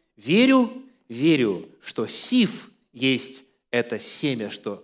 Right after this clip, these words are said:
Сиф есть избавитель, что Сиф есть спаситель, что он есть Мессия, что это тот, который поразит змея в голову».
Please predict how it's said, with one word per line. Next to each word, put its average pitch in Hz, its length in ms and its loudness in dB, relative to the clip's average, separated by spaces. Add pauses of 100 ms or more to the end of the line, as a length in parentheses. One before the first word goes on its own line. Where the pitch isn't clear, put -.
(140)
Сиф - 460 -2
есть 165 420 0
избавитель, 147 480 2
что - 220 -6
Сиф - 320 -2
есть 151 240 -2
спаситель, - 500 -2
что - 180 -4
он 208 220 4
есть 180 500 -4
Мессия, 170 840 0 (180)
что 214 240 4
это 226 160 4
тот, - 320 0
который 175 300 -2
поразит 156 640 -2 (180)
змея 117 600 -6 (360)
в 110 120 -18
голову». 92 540 -10